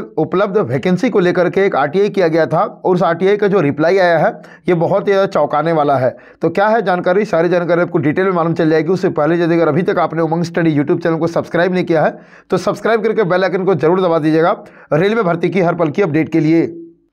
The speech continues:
दोस्तों, वीडियो स्टार्ट करो उससे पहले आप सभी स्टूडेंट्स के लिए एक इन्फॉर्मेशन है कि चच्चू प्रकाशन की तरफ से असिस्टेंट लोको पायलट की एक स्टडी गाइड आ रही है।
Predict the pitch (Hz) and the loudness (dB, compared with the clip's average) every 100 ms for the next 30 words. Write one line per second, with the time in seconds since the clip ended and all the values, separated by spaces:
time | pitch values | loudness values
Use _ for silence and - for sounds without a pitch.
0 | _ _ _ _ 147 180 233 190 185 196 | _ _ _ _ -2 0 0 2 2 0
1 | 180 - 190 185 190 185 170 170 170 156 | -2 -2 0 0 0 0 0 0 0 0
2 | 156 165 165 156 165 165 160 143 156 151 | 0 0 -2 0 0 0 -2 -2 -2 -2
3 | 190 165 196 220 165 170 240 175 170 165 | 0 -2 -2 -2 -2 -2 -2 -2 -2 -2
4 | 175 170 160 143 - 202 220 - - 156 | -2 -2 0 -2 0 -2 -4 -12 -6 -4
5 | 220 - 240 226 202 196 170 175 165 180 | -2 -2 -2 0 -2 0 0 0 0 0
6 | 170 165 160 175 156 165 165 160 160 160 | 0 -2 0 0 2 2 2 2 2 2
7 | 165 | 2